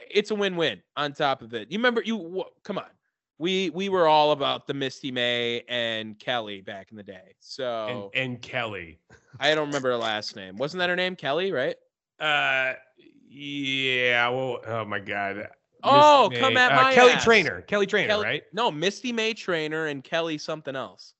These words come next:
Speaker 2: Oh my God. What was it now? Misty May partner. God damn it.
Speaker 1: I, I think it's Kelly, right? That sounds
Speaker 2: Uh,
Speaker 1: right.
Speaker 2: no, it was Carrie Walsh. That's who it was.
Speaker 1: Carrie, Carrie.
Speaker 2: Carrie,
Speaker 1: That's
Speaker 2: Carrie Walsh Jennings.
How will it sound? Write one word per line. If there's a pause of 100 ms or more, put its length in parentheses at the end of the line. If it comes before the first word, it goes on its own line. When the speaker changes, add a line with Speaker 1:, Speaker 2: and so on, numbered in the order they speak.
(140)
Speaker 2:
Oh
my
God.
What
was
it
now? (760)
Misty
May
partner. (380)
God
damn
it. (1300)
Speaker 1:
I, (120)
I
think
it's
Kelly,
right? (420)
That
sounds
Speaker 2:
Uh,
Speaker 1:
right.
Speaker 2:
no,
it
was
Carrie
Walsh. (120)
That's
who
it
was.
Speaker 1:
Carrie,
Carrie.
Speaker 2:
Carrie,
Speaker 1:
That's
Speaker 2:
Carrie
Walsh
Jennings.